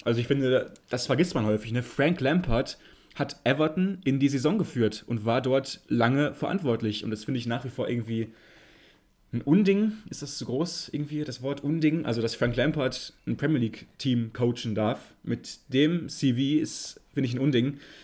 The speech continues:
Den, den Chelsea-Job, den lassen wir jetzt mal ganz außen vor, aber trotzdem, ähm, am, am Ende hat Lampard Everton eben wirklich knapp an den Abstieg gebracht.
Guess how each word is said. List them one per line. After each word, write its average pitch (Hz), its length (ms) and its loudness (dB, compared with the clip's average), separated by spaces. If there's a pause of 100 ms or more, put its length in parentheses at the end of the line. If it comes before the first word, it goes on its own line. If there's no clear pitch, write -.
(420)
Den, 123 80 -2
den 123 320 4
Chelsea-Job, 147 540 4
den 131 80 4
lassen 120 140 -2
wir 131 40 -4
jetzt 107 80 -8
mal 117 60 -4
ganz 120 160 -2
außen 110 200 -4
vor, 110 180 -2
aber 113 100 2
trotzdem, 113 440 0
ähm, 110 160 0
am, 110 120 -2 (120)
am 110 120 -2
Ende 139 320 4
hat - 260 -6 (200)
Lampard 127 500 2
Everton 123 400 2
eben 110 240 2
wirklich 110 260 -6
knapp 131 460 -4
an 117 80 0
den 117 100 0
Abstieg 120 320 -6
gebracht. - 540 -4